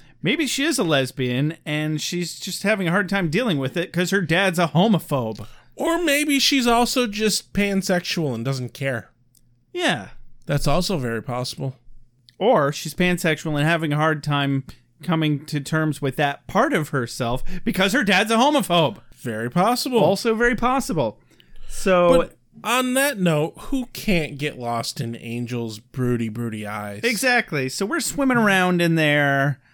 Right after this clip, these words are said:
Speaker 1: just like, la, la, la, la, la.
Speaker 2: <laughs>
Speaker 1: And, uh, Angel pushes for the name of the guy running the sensitivity training,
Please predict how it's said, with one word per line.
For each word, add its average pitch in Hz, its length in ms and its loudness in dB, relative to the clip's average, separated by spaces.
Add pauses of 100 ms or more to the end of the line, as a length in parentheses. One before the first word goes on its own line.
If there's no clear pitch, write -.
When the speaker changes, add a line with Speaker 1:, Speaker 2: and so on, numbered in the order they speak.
(160)
Speaker 1:
just 143 220 -4
like, 160 240 2
la, 392 60 0
la, 480 380 6 (300)
la, 480 120 4 (200)
la, 370 220 2
la. 285 920 0
Speaker 2:
<laughs> - 80 -6
Speaker 1:
And, 190 380 2
uh, 165 300 4 (1900)
Angel 240 560 4
pushes 208 920 0
for 190 180 0
the 175 80 0
name 214 220 4
of 208 40 0
the 196 80 2
guy 190 260 4
running 180 380 2
the 147 80 0
sensitivity 175 640 0
training, 127 600 -2